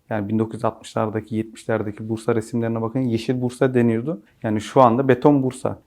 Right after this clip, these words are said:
ve artı oradaki tarım arazilerini de yok ettik. Şu anda yani şeftalilerin yetiştiği, işte armutların yetiştiği böyle bölgeler vardı. Onun hemen dibine sanayi bölgeleri yapıldı. Sanayi bölgeleri yapıldığı için onları sulayan sulak araziler ya kurudu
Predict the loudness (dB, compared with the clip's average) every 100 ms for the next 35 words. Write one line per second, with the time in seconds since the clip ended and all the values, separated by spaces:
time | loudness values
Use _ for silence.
0 | 0 0 6 8 8 6 2 2 2 -2
1 | 0 2 4 6 4 4 2 2 2 2
2 | 2 0 -6 -8 -4 0 0 2 0 -2
3 | -6 -14 -4 -4 0 2 2 0 0 -4
4 | -8 -4 -4 -4 0 0 0 0 0 0
5 | -4 -6 -4 0 0 4 4 4 4 4
6 | 4 6 4 2 0 -2 _ 4 6 6
7 | 4 2 2 2 2 4 6 4 -2 -12
8 | 0 4 4 6 6 6 6 6 2 -2
9 | -4 -10 _ _ 0 4 6 6 6 6
10 | 2 0 0 -2 -2 -4 -2 2 4 4
11 | 2 -2 0 6 6 4 -4 -2 2 2
12 | 4 4 4 4 0 4 2 4 4 4
13 | 2